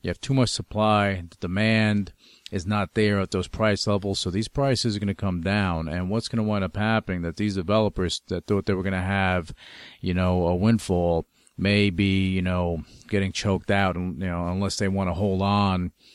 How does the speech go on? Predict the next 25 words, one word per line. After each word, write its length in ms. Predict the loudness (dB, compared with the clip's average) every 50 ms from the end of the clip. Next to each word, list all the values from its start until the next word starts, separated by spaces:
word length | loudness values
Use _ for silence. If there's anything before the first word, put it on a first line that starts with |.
| -20 -20 -20 -20 -20 _ -10
to 340 | -8 -4 -4 -4 -4 -4 -4
these 560 | -2 -2 0 0 0 0 0 -2 -4 -2 0
units 560 | 2 2 4 4 2 0 -2 -2 -4 -4 -4 -6
until 420 | -8 -8 -8 -4 -2 -2 0 0
everything 340 | 0 0 -2 -2 -2 -4 -4
turns 300 | -4 -4 -4 -2 -2 -2
around 440 | -2 0 0 0 0 0 -2 -2 -4
in 60 | -6
the 80 | -6
next 300 | -4 -4 -4 -4 -4 -6
couple 280 | -6 -4 -4 -4 -4 -6
of 80 | -4 -4
years. 280 | -4 -4 -4 -4 -6
Who 100 | -6 -8
knows? 380 | -10 -10 -12 -12 -12 -14 -14 -14 _ _ -20 -20 -20 -20 -20 -20 -20 _ _
Who 140 | -4 -2 0
knows? 300 | 0 0 -2 -2 -4 -4 -4
But 160 | -2 0 0
I 140 | 0 0 0
know 280 | 0 0 2 2 0
that, 320 | 0 0 0 0 0 -2 -4 -8 -18 _ _ _ _ _ _ _ _ -6
you 140 | -2 -2 -2
know, 40 |
what's 220 | 0 -2 -4 -6 -6
happening 720 | -6 -2 -2 -2 -2 -2 -4 -4 -2 -2 -4 -4 -6 -8